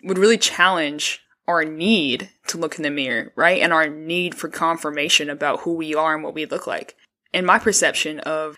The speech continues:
a no mirror experiment is being able to see, like, who you are without your outer physical self being the leading factor in that. So the things that I kinda wanna go into when talking about what a life without mirrors would look like and how that would affect our self,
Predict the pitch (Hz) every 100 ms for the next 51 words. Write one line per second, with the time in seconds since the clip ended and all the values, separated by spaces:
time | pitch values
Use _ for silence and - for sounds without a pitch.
0 | _ 165 160 156 143 170 170 165 160 151
1 | - - 165 160 147 143 - 202 180 -
2 | 349 247 214 196 180 160 - 214 156 147
3 | - - 254 247 254 160 139 160 226 262
4 | - _ - 180 175 - 175 196 170 170
5 | - 156 165 160 139 - - 170 170 -
6 | 151 - - 135 185 - - _ 175 147
7 | 185 180 165 160 156 - _ 165 165 180
8 | 165 170 165 160 - 156 - 95 73 -
9 | - 98 - _ - 180 180 180 226 240
10 | 202 175 175 170 156 147 160 180 - 156
11 | 156 156 156 160 156 151 143 139 _ _
12 | - 165 170 196 208 165 156 180 185 185
13 | 160 147 151 160 175 - 143 147 156 202
14 | 214 180 - 165 170 165 147 147 - 143
15 | - - 151 - - 139 247 -